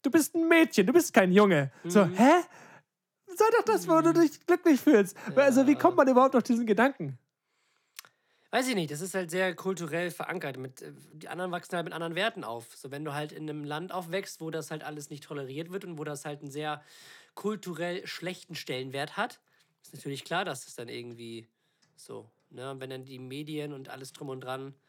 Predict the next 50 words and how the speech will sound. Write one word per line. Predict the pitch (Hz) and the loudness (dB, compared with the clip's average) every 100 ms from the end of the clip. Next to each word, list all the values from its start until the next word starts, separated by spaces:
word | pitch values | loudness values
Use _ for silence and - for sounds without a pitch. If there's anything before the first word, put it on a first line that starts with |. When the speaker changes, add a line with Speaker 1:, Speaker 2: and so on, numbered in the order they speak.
| _ _ _ _ _ | _ _ _ _ _
Speaker 2:
das | 131 123 | -20 -18
natürlich | 117 131 127 - | -18 -14 -14 -16
auch | 113 | -16
dann | 127 120 | -16 -12
weiter | 123 123 | -12 -12
unterstützen, | 120 123 - 135 - 156 160 _ _ _ _ _ | -14 -16 -14 -14 -14 -14 -16 _ _ _ _ _
ist | 127 - | -20 -18
es | 135 | -12
natürlich | 131 123 147 135 | -12 -8 -8 -6
dann | 135 | -8
auch, | 135 135 123 | -6 -8 -8
äh, | 135 131 131 | -10 -8 -10
kein | - 135 135 | -10 -10 -6
Wunder, | 180 147 113 110 _ | -6 -6 -8 -12 _
dass | 127 - | -20 -18
du | - | -18
denn | 127 120 117 117 139 | -12 -12 -12 -16 -20
diese | 139 123 | -16 -14
Werte | 123 120 | -14 -14
selber | 120 117 | -14 -16
vertrittst | 127 123 - 160 139 | -18 -16 -12 -12 -12
und | 123 | -14
es | 123 | -16
für | - | -16
dich | 139 127 | -16 -14
dann | 127 | -14
irgendwie | 127 120 117 | -14 -16 -16
schwer | - 131 135 - - - - | -12 -10 -10 -14 -20 -18 -12
nachzuvollziehen | 127 - 156 143 - 147 | -12 -12 -14 -14 -12 -12
ist, | 135 | -12
dass | 123 | -14
es | - | -14
halt | 127 | -14
irgendwie | 127 117 110 | -14 -12 -12
anders | 135 113 | -12 -14
geht. | - 110 110 _ - | -14 -16 -16 _ -8
Speaker 1:
Mhm. | 160 160 | -4 -4
Speaker 2:
Es | |
ist | 170 | -2
ja | 196 | -2
für | 180 | 0
uns | 202 | 0
auch | 202 | 0
irgendwie | 185 | 0
nicht | 180 175 | -2 -4
nachzuvollziehen, | 175 190 185 170 151 175 170 | -4 -6 -8 -10 -8 -10 -8
warum | 156 147 170 170 170 | -6 -4 -4 -6 -10
das | 165 | -8
Speaker 1:
<clears throat> | 226 190 - | -6 -6 -8
Speaker 2:
in | 165 165 | -8 -10